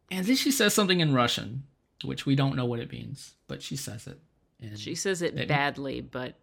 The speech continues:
Speaker 2: Irina's like, "Oh, you said it perfectly. I know exactly what you're talking about." <laughs> Mm-hmm.
Speaker 1: Uh, so meanwhile, outside of Jessica's house, <laughs> one of the Russian agents is just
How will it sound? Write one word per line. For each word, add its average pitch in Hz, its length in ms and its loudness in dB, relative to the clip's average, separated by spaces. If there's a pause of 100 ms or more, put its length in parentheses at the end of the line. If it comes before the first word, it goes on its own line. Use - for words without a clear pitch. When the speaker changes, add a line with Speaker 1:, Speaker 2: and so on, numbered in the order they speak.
(120)
Speaker 2:
Irina's 131 600 -6
like, 127 420 -6
"Oh, 320 180 8
you 185 200 0
said 185 200 4
it - 100 -2
perfectly. 156 600 0
I 139 120 -2
know 139 180 -4
exactly 131 560 -6
what 107 180 -10
you're 123 160 -10
talking - 380 -12
about." 127 380 -8 (540)
<laughs> - 240 -6 (320)
Mm-hmm. 160 380 -2 (380)
Speaker 1:
Uh, 180 260 0
so 185 220 4
meanwhile, 190 680 6 (380)
outside 151 480 4
of - 120 -4
Jessica's 143 500 2
house, 208 680 4 (480)
<laughs> - 480 -20
one 165 240 4
of 185 80 6
the 175 300 4
Russian 156 380 6
agents 156 500 4
is 135 200 2
just 139 200 0